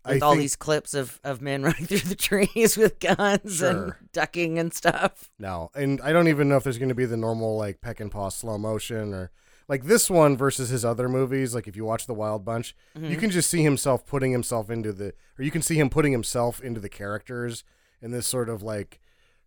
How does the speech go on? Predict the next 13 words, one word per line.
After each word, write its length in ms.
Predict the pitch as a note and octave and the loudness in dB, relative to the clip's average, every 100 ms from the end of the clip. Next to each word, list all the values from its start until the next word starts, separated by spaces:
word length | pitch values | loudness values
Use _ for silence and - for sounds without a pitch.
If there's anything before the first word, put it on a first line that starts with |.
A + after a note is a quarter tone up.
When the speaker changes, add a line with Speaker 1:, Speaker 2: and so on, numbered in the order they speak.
| _ _ _ _ _ _ - | _ _ _ _ _ _ -4
Speaker 2:
pirate 520 | D3+ C#3 C3+ B2+ - | 0 2 2 -2 -6
carouser 1080 | - B2 A#2+ B2 A#2+ A#2+ A#2+ A#2 A#2 A2+ G2+ _ _ _ _ _ | -8 -4 -2 -2 -2 -4 -4 -4 -4 -4 -6 _ _ _ _ _
figure, 880 | - - C#3 A#2 B2+ B2 A#2+ A#2 A2+ G2 _ | -18 -4 -4 -2 -4 -2 -2 -4 -8 -12 _
larger 340 | B2+ C3+ B2+ A#2+ | -2 0 0 -4
than 120 | B2 | -4
life 280 | A#2+ B2 A2+ | -2 -2 0
Bill 200 | C3 A#2 | 0 0
Brasky 580 | G#2+ A2+ A2 - A#2+ | 0 0 0 -2 -6
kind 260 | - A#2+ G#2+ | -6 -4 -4
of 100 | G2+ | -6
director 500 | G#2+ A2 A2+ - B2 | -6 -6 -6 -6 -6
that 140 | A#2 | -6
y-, 140 | A#2+ | -8